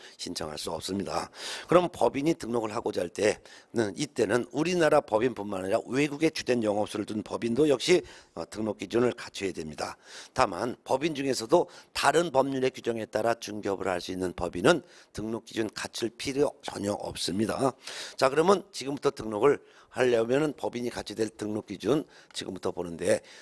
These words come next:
다섯 가지가 있고, 이 다섯 가지가 무지무지하게 중요합니다. 그래서 법인이 갖춰야 될 등록 기준 다섯 가지. 어, 일 번부터 보겠습니다. 그럼 이 법인은 어떠한 법인이 등록을 신청할 수 있냐?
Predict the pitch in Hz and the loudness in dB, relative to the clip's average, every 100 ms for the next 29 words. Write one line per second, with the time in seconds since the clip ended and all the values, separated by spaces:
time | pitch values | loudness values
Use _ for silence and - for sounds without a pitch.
0 | - - - 127 - 156 - 123 113 110 | -14 -6 -2 0 2 0 0 -2 2 0
1 | 98 101 - 147 - - 95 107 - 82 | 0 -2 -2 -4 -4 -6 -6 -6 -8 -8
2 | - 120 - - - 139 190 202 196 185 | 0 0 0 -18 -8 0 2 2 2 2
3 | 196 196 143 120 123 123 147 127 117 101 | 2 2 0 0 0 0 0 2 2 2
4 | 135 165 - - _ - 95 92 85 82 | 6 6 4 -6 _ -10 -6 -6 -6 -8
5 | 76 78 90 98 120 - - - 98 95 | -10 -8 0 2 2 -2 -20 -8 -4 -2
6 | 104 101 87 - 95 92 - 92 - 82 | -2 -4 -4 -8 -8 -8 -6 -10 -10 -8
7 | 87 139 131 - - - 82 85 80 98 | -4 -4 -4 -10 -10 -8 -8 -10 -6 -6
8 | - - - - - 107 107 101 98 - | -6 -8 -10 -10 2 4 6 4 -2 -6
9 | _ _ - 185 185 160 - 110 87 87 | _ _ -2 4 4 4 0 -10 -10 -14
10 | - 82 - - 156 180 - 151 147 107 | -16 -14 -16 -6 -2 -2 -2 -8 -4 -2
11 | 101 135 104 98 - - - _ 107 147 | 0 0 0 -2 -6 -18 -20 _ 4 4
12 | - _ 190 156 165 190 190 - 107 107 | 2 _ -2 2 2 2 -2 -2 0 2
13 | 156 170 180 202 - 117 120 135 139 - | 2 4 4 4 2 0 4 4 2 -4
14 | 98 98 90 - 82 82 82 | -10 -8 -8 -8 -10 -10 -10